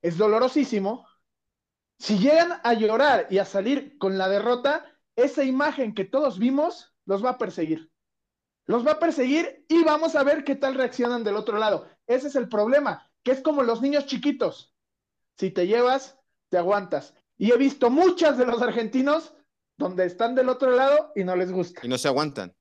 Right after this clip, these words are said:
Speaker 2: No, no, Rafa, a ver, eh, yo una vez vi un partido de Argentina hace como diez años con un niño chiquito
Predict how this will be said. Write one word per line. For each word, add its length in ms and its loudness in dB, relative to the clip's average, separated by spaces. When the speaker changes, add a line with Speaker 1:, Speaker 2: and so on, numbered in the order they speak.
Speaker 2:
No, 240 4
no, 140 4
Rafa, 400 0
a 100 -6
ver, 320 -4
eh, 120 -12
yo 140 -4
una 200 -6
vez 120 -2
vi 100 -6
un 80 -6
partido 340 -4
de 60 0
Argentina 360 -8
hace 140 -8
como 160 -6
diez 180 -4
años 180 -6
con 140 -8
un 80 -10
niño 140 -4
chiquito 520 -4